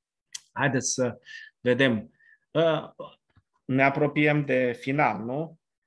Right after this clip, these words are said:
Văd că n-au fost întrebări sau, uh, că n-aș vrea nici să abuzez, că lumea poate se plictisește. Putem continua cu un alt prilej pe,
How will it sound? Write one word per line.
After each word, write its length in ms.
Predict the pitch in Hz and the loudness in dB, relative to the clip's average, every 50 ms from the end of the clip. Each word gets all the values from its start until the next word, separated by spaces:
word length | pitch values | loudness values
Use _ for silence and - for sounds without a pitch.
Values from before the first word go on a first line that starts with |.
| _ _ _ _ _ _ _ _ _ _ _ _ | _ _ _ _ _ _ _ _ _ _ _ _
Văd 360 | - 123 - - 143 135 135 | -18 -16 -8 -2 -2 -2 -2
că 140 | - - 151 | 0 0 2
n-au 180 | 151 156 156 151 | 4 4 2 2
fost 340 | - - 113 110 - - | 0 -2 -4 -4 -4 -6
întrebări 600 | 123 117 110 101 - 117 117 104 110 123 120 127 - | -6 -6 -4 -4 0 0 0 0 0 -4 -4 -4 -6
sau, 340 | - - 131 127 131 - - | -6 -4 -2 0 0 0 -2
uh, 240 | - 131 143 147 - _ _ _ _ _ _ _ _ _ _ _ _ _ _ - | -2 -4 -6 -10 -14 _ _ _ _ _ _ _ _ _ _ _ _ _ _ -6
că 80 | - 135 | -2 0
n-aș 200 | 151 156 147 135 | 2 2 2 2
vrea 200 | 147 143 143 135 | 2 2 2 2
nici 200 | 131 139 147 147 | 2 0 -2 -2
să 240 | - - - 151 151 131 120 117 120 127 127 | -4 -4 -2 0 0 2 0 0 -2 -2 -2
abuzez, 540 | 123 123 120 120 120 117 120 143 170 160 - | -2 -4 -4 -4 -6 -4 -2 -2 -2 -2 -2
că 120 | - 160 | -4 -4
lumea 300 | 151 156 160 165 165 156 | -4 -2 -4 -4 -6 -4
poate 240 | 160 160 156 151 151 | -4 -6 -6 -4 -6
se 180 | 147 - 151 | -4 -4 -6
plictisește. 720 | 156 - 214 - - 156 151 - - 143 120 - - - - | -6 -6 -12 -6 -4 -2 -2 0 0 0 -2 -2 -6 -10 -12
Putem 400 | - - - 135 135 131 127 123 | -10 -10 -4 -2 -2 -2 -2 -4
continua 580 | - - 131 123 117 113 123 127 131 131 127 | -6 -6 -6 -6 -4 -6 -4 -2 0 0 0
cu 80 | 123 - | 0 -2
un 100 | 135 131 | -2 -2
alt 240 | 127 127 120 117 - | 0 -2 -2 -4 -6
prilej 460 | - 120 127 123 127 127 117 104 - | -4 -2 0 2 4 4 2 2 -2
pe, 500 | - - 120 123 123 120 117 - 147 139 | -10 -8 -6 -6 -4 -6 -8 -8 -12 -16